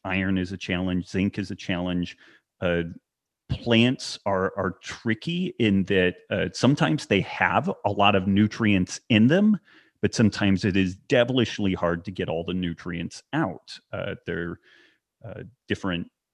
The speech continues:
anti-predation chemicals, um, you know, uh, phytates, for example, that bind to metal ions. So, uh, uh, there was a great study that looked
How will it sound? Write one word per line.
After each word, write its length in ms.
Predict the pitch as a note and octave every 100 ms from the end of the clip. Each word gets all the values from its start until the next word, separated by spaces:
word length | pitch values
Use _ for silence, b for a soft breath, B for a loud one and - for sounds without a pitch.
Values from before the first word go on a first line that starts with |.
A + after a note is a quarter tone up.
| _ _ -
anti-predation 960 | A#2+ - A#2 - A#2+ F#2+ G2 - G#2+
chemicals, 760 | F2+ G2 F2 - F2 E2 - - -
um, 400 | F2 F2+ E2+ E2+ - _
you 200 | G2+ F2
know, 200 | F2 F2
uh, 140 | E2+
phytates, 600 | - - G2+ G#2+ G2+ F2+
for 200 | - F2+
example, 440 | E2+ E2+ E2+ E2 E2+
that 140 | F2 - G2+
bind 560 | - F#2+ G2+ G2 F2 F2 b b b -
to 120 | G#2+
metal 320 | F#2 F2 E2+
ions. 420 | E2 E2 D#2+ E2+
So, 340 | - F#2 F2+ F#2
uh, 80 | G#2+ G2 -
uh, 100 | G2+ -
there 100 | G#2+
was 140 | G2+
a 60 | G2
great 360 | - C#3+ G#3
study 400 | - - G#2 G#2+
that 280 | F#2 F2+ -
looked 300 | G2 F2+ -